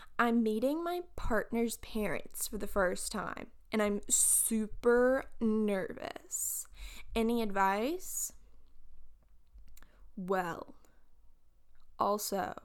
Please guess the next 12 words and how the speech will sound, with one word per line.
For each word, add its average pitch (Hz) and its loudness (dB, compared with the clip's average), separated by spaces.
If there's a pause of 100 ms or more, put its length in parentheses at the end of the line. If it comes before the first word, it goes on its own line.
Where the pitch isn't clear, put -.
(760)
I'm 233 6
not 277 0
gonna, 240 -6 (140)
<laughs> - -14
I 214 -2
feel 233 2
like 226 4
I'm 285 2
gonna 277 0
say, 220 4
"Be 208 2
yourself - 0